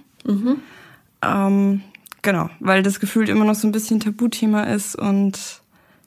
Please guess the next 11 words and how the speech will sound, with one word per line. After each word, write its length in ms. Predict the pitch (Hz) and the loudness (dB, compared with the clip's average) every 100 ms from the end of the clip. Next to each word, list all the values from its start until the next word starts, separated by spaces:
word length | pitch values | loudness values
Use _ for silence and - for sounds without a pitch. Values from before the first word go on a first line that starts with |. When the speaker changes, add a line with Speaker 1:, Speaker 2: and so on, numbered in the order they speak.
| - | 0
Speaker 2:
nicht 420 | 247 262 - - | 2 2 -2 -6
so 540 | - 254 262 262 262 247 | 0 2 4 4 2 0
die 340 | 220 240 240 | 2 2 2
Plattform, 480 | 226 214 214 208 196 | 0 -2 -2 -2 0
glaub 280 | 202 196 190 | 2 2 2
ich, 400 | 196 - - - | -2 -4 -4 0
hat, 540 | 214 214 - - - 233 | 0 0 -8 -8 -10 -4
wie 220 | 202 196 | 0 2
es 220 | 196 196 180 | 2 -2 -2
haben 180 | 180 | 0
sollte. 400 | 180 - - - | 0 -2 -4 -8